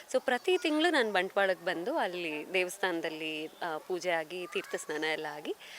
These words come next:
ಹೋಗುವಂಥದ್ದು. So ನಾನ್ ನಂಬುವಂಥ ಗುರುಗಳೂನು, ನಡ್ಕೊಳ್ಳುವಂಥ ಗುರುಗಳೂನು ಅಲ್ಲಿ ಅವರೇನೆ.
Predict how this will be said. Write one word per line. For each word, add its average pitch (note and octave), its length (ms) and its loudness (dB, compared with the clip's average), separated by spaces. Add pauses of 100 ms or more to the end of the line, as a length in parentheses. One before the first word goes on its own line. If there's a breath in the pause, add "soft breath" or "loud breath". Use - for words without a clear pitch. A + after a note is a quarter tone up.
(120 soft breath)
ಹೋಗುವಂಥದ್ದು. F#3+ 640 4
So A#3 180 -4
ನಾನ್ G#3+ 400 4
ನಂಬುವಂಥ A#3 480 2 (120)
ಗುರುಗಳೂನು, F#3+ 640 2
ನಡ್ಕೊಳ್ಳುವಂಥ E3+ 520 -2
ಗುರುಗಳೂನು F#3 640 2
ಅಲ್ಲಿ G#3+ 320 6
ಅವರೇನೆ. D3+ 400 2